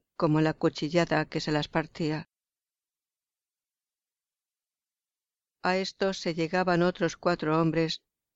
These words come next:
rapantes como leones de armas, todos agrillados,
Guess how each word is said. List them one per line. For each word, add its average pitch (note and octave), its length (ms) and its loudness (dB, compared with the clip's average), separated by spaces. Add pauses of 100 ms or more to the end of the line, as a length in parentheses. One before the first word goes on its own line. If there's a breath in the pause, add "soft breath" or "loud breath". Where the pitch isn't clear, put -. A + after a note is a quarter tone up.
(480)
rapantes F#3 760 0 (180)
como D#3+ 300 2
leones D#3+ 640 2
de E3+ 160 2
armas, E3 460 -2 (1000)
todos A3 560 0
agrillados, E3 800 0